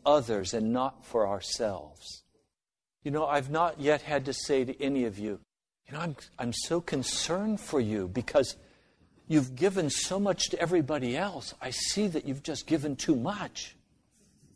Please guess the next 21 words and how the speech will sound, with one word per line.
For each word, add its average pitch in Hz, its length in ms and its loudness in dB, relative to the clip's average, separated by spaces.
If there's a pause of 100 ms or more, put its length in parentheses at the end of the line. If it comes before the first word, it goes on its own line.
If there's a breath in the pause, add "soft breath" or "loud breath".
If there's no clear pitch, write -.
(800)
Would 175 160 2
you 180 100 2
please 220 420 -2 (180 loud breath)
don't 196 300 0
be 226 140 2
concerned 247 680 -2
about 214 320 0
others 165 320 0
anymore? 151 420 2
You're 175 180 -2
going 226 240 2
to 202 80 4
die 190 380 0
if 233 160 2
you 233 120 -2
keep 226 260 -4
being 196 240 4
concerned 180 500 0
about 165 240 2
everybody 139 500 2
else. 117 100 0